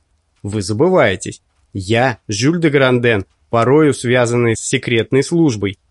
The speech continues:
не более заинтересованный в решении самих проблем,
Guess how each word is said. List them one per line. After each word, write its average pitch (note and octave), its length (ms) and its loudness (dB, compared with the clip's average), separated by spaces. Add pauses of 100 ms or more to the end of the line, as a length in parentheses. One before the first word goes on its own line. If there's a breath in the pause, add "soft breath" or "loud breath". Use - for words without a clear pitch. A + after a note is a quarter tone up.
(140)
не A3 200 2
более B2+ 420 0
заинтересованный A2 920 0
в A2 40 -4
решении A#2+ 420 0
самих A2+ 480 -2
проблем, D#3+ 440 -2